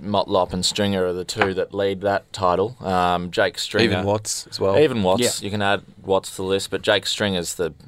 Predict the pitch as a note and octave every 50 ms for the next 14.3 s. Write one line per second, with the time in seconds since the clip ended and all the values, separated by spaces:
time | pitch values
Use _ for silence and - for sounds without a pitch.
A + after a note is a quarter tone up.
0 | - _ _ - - A#2 A2+ A2+ G#2+ - F#2 - - F2 E2 - D#2 D#2 D#2 -
1 | F2+ E2 E2 E2 D#2+ - - - G2+ F#2 E2+ E2 E2 E2 E2 D#2+ D2+ - - -
2 | - _ - - - - - - _ - F2+ F2+ F#2+ G#2+ A#2 A2+ G2+ G2 F#2+ F#2
3 | F#2 F#2+ F2 F2 E2 D#2+ D#2+ - - G2 F2 E2 D2+ F#2 - - _ _ - A#2
4 | F#2 F2+ F2+ F2 E2+ E2 E2+ F#2+ G#2 G#2 A2 G#2 - - G2+ G2+ F#2+ E2 D#2+ F#2
5 | A2 - - _ _ _ _ _ _ _ - - G2 F#2 E2+ E2 - - - -
6 | E2 - - - - _ - - _ - - _ - G#2+ G#2+ - - G2+ F2 E2+
7 | G2+ B2+ C3 - - F2 D#2 D2 - - - F#2 E2+ C#2 - B2+ B2 - D3+ B2+
8 | A2+ - A#2+ B2 - D3+ A2+ G#2+ - - A2 G#2 G2+ G#2 G#2 - B2+ A#2 G2+ -
9 | - G#2+ - - - A#2 A2+ A2 G#2+ - - G#2 A2 G#2+ G2+ G#2 - _ _ _
10 | - - - - B2+ C#3+ C3+ - - C#3 B2 A#2+ A2+ G#2+ G#2 - A2 G2+ G#2 G2+
11 | G2 F2 - - G#2 G#2+ G2+ F#2+ F#2 G2+ G2+ G2+ G2 F2 - - - - - -
12 | _ _ - - - - G#2+ G2 F2+ F2+ E2+ - G2+ G2 F#2 F#2 F#2+ G2 F#2+ E2+
13 | - - - _ _ _ _ _ - G2 F#2 F#2 F#2+ G2 G2+ G2+ F2+ F#2+ F#2 A2
14 | A2+ G#2 G2+ G2 F2 E2